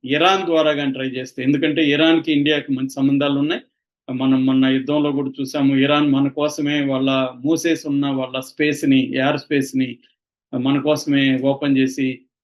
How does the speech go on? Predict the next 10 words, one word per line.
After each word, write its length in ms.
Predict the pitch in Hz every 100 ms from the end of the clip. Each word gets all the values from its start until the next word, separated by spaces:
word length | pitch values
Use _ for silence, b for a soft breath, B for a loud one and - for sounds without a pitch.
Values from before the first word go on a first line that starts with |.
| -
ఫ్లైట్లకి 640 | 135 135 135 131 131 127
అనుమతి 480 | 131 143 139 139 139
ఇచ్చింది. 460 | 131 139 147 160 _ _ -
అందువల్ల 400 | 147 156 160 165
మోడీ 400 | 143 151 156 156
కానీ 300 | 151 143 143
ఇరాన్తో 720 | 135 135 143 143 143 135 139
మాట్లాడగలిగితే, 880 | 135 135 135 131 131 135 131 208 214
ఇరాన్ 380 | 170 196 202 190
కంట్రోల్లోనే 800 | 165 165 160 156 147 151 147